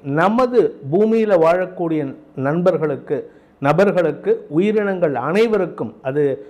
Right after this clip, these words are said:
புல் பூண்டுலேருந்து, மிருகத்திலேருந்து, செடி கொடிகள்லேருந்து, மனுஷங்க வரைக்கும் எல்லாருக்கும் ஏதாவது ஒரு பாதிப்பையும் ஏதாவது ஒரு நல்ல வளர்ச்சியையும் தரும்.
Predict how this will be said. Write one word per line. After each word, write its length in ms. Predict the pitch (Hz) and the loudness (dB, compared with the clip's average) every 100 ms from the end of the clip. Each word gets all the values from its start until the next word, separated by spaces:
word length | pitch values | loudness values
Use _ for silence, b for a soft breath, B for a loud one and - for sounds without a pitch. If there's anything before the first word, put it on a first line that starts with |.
| B B | B B
புல் 240 | 180 190 185 185 | 2 2 0 -2
பூண்டுலேருந்து, 680 | 185 185 165 160 160 180 165 | -2 0 0 0 -2 -6 -4
மிருகத்திலேருந்து, 800 | 151 185 196 196 165 156 156 180 | 0 0 0 -2 -2 0 0 -4
செடி 280 | 180 175 214 | -2 -2 -2
கொடிகள்லேருந்து, 720 | 190 175 165 160 151 151 196 156 | -4 -2 -2 -2 0 -2 -4 -6
மனுஷங்க 440 | 147 175 185 165 143 | -6 -6 -6 -4 -2
வரைக்கும் 420 | 139 135 - - B B B | -2 -4 -8 -10 B B B
எல்லாருக்கும் 720 | 139 175 247 254 226 196 240 160 | 4 6 8 6 6 2 -6 -6
ஏதாவது 520 | 147 180 214 226 196 | -4 0 2 4 2
ஒரு 160 | 190 160 | 0 0
பாதிப்பையும் 680 | 151 196 214 - 151 175 240 143 | 4 4 0 -6 -6 -6 -8 -4
ஏதாவது 500 | 143 160 208 190 165 | -2 2 0 0 -2
ஒரு 200 | 151 226 | -2 -2
நல்ல 520 | 147 135 170 220 220 | -4 -4 -2 0 2
வளர்ச்சியையும் 680 | 143 165 170 170 151 175 | 2 -2 -4 -8 -8 -6
தரும். 260 | 151 139 | -2 -2